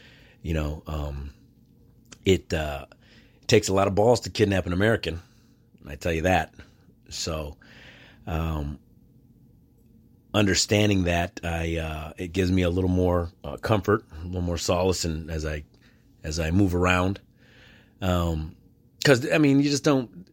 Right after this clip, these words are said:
Th-, these organizations, these, these individuals, these groups of people operating, you know, in that realm, the last thing they wanna do is, is bring in the United States State Department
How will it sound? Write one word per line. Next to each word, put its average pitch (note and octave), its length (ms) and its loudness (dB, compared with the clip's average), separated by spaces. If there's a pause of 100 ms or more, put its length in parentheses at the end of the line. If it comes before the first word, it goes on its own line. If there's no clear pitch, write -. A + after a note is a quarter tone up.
(160)
Th-, C#3+ 320 -14 (400)
these C#3+ 580 6
organizations, B2+ 840 4
these, A2+ 340 0
these A2+ 220 -2
individuals, G#2+ 580 2
these G#2 160 0
groups G2+ 300 0
of F2 100 -6
people G2+ 460 0 (180)
operating, G2 720 0
you G#2 120 -4
know, F#2 260 0
in F#2+ 100 0
that F#2+ 160 2
realm, G2 420 2 (640)
the G2 140 4
last A2 300 6
thing G2+ 80 0
they G2 80 2
wanna F#2+ 260 0
do F2+ 200 0
is, E2+ 180 -6 (500)
is F#2+ 140 -2
bring G2 180 4
in G2+ 80 2
the F#2+ 60 2
United F#2+ 320 2
States - 480 -2 (220)
State G2+ 220 4
Department D2 520 -6